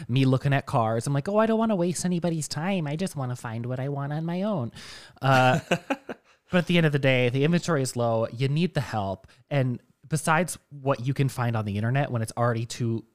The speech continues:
Speaker 1: late, clearly, 'cause things are selling sight unseen.
Speaker 2: Right.
Speaker 1: Um, <laughs> there's,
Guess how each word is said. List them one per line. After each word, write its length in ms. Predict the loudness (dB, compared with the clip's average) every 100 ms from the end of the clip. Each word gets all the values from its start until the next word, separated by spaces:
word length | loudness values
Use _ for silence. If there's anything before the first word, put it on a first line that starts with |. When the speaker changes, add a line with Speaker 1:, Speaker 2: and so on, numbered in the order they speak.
| _ _
Speaker 1:
late, 460 | -6 -4 -6 -10 -12 _ _ _ -4
clearly, 320 | 2 2 2
'cause 160 | -2 -4
things 220 | -4 -4
are 80 | -4
selling 320 | -2 -2 -2
sight 240 | -2 -2 -2
unseen. 480 | -4 -4 -2 -4 -8 _ _ _ _ _ _ -8
Speaker 2:
Right. 260 | -8 -8 _ _
Speaker 1:
Um, 500 | 0 2 2 0 -4 -10 _ -6
<laughs> 60 | -2 -2 -2 -8 -12 -12 -14 -12 -10 0
there's, 200 | 2